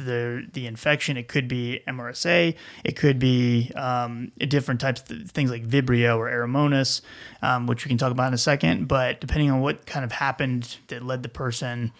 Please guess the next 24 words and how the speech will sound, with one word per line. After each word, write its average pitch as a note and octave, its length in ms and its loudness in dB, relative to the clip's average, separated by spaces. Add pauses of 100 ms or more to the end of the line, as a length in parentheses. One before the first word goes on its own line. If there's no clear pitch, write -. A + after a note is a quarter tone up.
(280)
you - 80 -10
know, A#2+ 120 -8
to C3+ 140 -8
being, A#2 420 0
uh, A2+ 320 -6 (1000)
in D#3 140 4
this C3 140 4
situation B2+ 440 2
to A#2 40 0
begin A#2+ 280 2
with, A2+ 460 -6
and, B2 260 -6
um, A#2+ 320 -8
th-, C3+ 240 -12
that C3 200 -2
can C3+ 120 -4
also A#2 560 -4
play B2 180 -4
a A#2 40 -4
factor A#2 400 -2
as B2 100 -8
well. A2+ 320 -2 (240)
So - 180 4
really, D#3 460 8